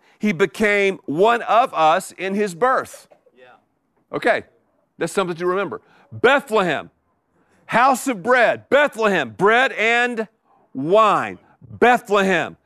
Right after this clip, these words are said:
Speaker 1: the tiny town of Bethlehem. That's the first town. The second town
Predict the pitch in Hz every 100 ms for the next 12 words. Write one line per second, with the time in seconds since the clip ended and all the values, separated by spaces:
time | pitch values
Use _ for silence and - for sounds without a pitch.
0 | _ _ - 120 - 254 269 262 254 240
1 | 240 226 - _ _ - 135 147 196 -
2 | 151 135 87 - _ _ _ _ _ _
3 | _ _ _ _ - _ _ _ _ 107
4 | 185 196 - 170 170 156 - 131 76 _
5 | _ _ _ _ _ _ _ - 226 -
6 | 330 339 330 240 156 180 117 78